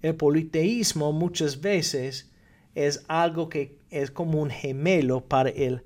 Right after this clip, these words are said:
ateísmo. Según esta cosmovisión, Dios no existe.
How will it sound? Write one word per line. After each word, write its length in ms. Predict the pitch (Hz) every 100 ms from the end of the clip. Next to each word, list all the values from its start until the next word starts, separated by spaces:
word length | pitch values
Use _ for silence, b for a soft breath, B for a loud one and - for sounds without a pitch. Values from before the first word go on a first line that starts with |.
| - -
ateísmo. 760 | 123 - 123 147 135 - 110 - - - - _ _ _ _ b b b b
Según 400 | - 143 156 208
esta 300 | 214 202 196
cosmovisión, 920 | 196 190 180 165 160 160 165 170 180 135
Dios 400 | 131 165 165 160
no 260 | 165 165 -
existe. 840 | 139 - - - 147 - -